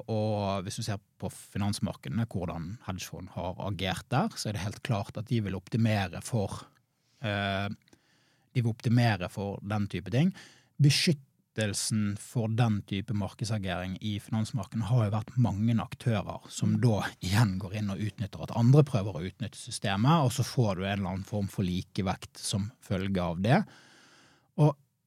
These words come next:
Speaker 1: for, og så er det vanskelig med frekvens i nettet. Eh, men jeg tror at hvis du klarer å isolere ut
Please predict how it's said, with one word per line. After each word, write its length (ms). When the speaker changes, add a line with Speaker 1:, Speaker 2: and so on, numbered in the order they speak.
Speaker 1:
for, 340
og 100
så 120
er 60
det 100
vanskelig 400
med 100
frekvens 420
i 40
nettet. 400
Eh, 680
men 200
jeg 160
tror 460
at 240
hvis 120
du 100
klarer 600
å 80
isolere 580
ut 280